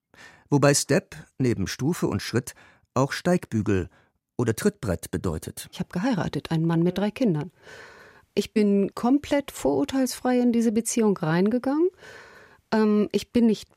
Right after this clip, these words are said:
Speaker 2: blauäugig reingegangen. Ich hab mir schon überlegt, wie ist es, einen Mann mit drei Kindern kennenzulernen. Und ich habe auch abgewartet, bis ich alle drei Kinder kennengelernt habe.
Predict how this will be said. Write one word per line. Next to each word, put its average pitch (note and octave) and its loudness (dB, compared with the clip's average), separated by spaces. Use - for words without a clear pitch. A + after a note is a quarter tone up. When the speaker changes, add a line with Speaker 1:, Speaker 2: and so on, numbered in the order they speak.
Speaker 2:
blauäugig G3+ 0
reingegangen. D4 2
Ich - -8
hab G#3 -4
mir G3+ 2
schon A#3 2
überlegt, F#3+ 0
wie - -2
ist - -2
es, C4 -2
einen A3 0
Mann A3+ 4
mit A#3 0
drei G#3+ -2
Kindern B3 2
kennenzulernen. A#3+ 0
Und G3+ 2
ich - -4
habe F#3+ -2
auch F3+ -6
abgewartet, G#3+ -4
bis G#3 -2
ich G3 -2
alle G3+ 0
drei G3 0
Kinder G3+ 0
kennengelernt E3+ 0
habe. E3 -2